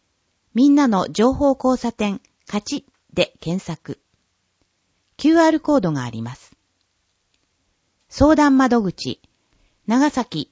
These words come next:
子ども女性障害者支援センター、各保健所。問い合わせ、長崎子ども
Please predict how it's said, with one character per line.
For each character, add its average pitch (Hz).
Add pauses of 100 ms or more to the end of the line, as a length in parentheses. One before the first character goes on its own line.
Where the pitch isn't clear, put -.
子 202
ど 247
も 240
女 175
性 208 (220)
障 277
害 269
者 208
支 208
援 269
セ 269
ン 226
タ -
ー、 - (300)
各 262
保 156
健 240
所。 - (1200)
問 277
い 285
合 262
わ 247
せ、 - (460)
長 240
崎 202
子 -
ど 214
も 196